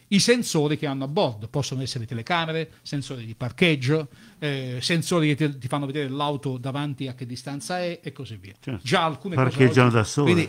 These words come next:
Speaker 3: eh,
Speaker 1: Sì,
Speaker 3: sapere
Speaker 1: parcheggiano
Speaker 3: elaborare
Speaker 1: da
Speaker 3: nel
Speaker 1: sole.
Speaker 3: più breve tempo possibile
Speaker 1: Sì.
Speaker 3: queste informazioni.
Speaker 1: Allora il punto dell'affidabilità è importante, perché
Speaker 3: Eh.
Speaker 1: se io assegno all'automobile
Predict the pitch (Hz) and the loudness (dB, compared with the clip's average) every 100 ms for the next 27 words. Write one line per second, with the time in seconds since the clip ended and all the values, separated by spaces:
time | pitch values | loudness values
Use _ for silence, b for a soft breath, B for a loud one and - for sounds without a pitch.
0 | 131 - 175 139 175 190 170 151 156 156 | -4 -2 2 6 6 6 6 6 4 4
1 | 175 170 123 120 123 123 127 127 127 123 | 4 2 0 0 2 2 2 0 0 0
2 | 107 175 180 143 143 113 110 110 98 92 | 0 2 4 4 4 0 -2 -2 -2 -2
3 | - 240 220 110 277 240 170 170 - 165 | 4 6 6 6 4 4 6 4 4 4
4 | 156 151 143 135 120 110 123 180 131 120 | 4 4 2 0 -2 -4 -2 0 0 -4
5 | 117 127 151 220 269 240 196 160 - 156 | -4 0 2 4 4 4 2 0 -6 -4
6 | - 208 214 180 151 135 - 151 147 151 | 0 0 2 2 0 -2 -6 -6 -4 0
7 | 185 175 156 127 107 113 110 | 0 2 -2 -2 -6 -10 -12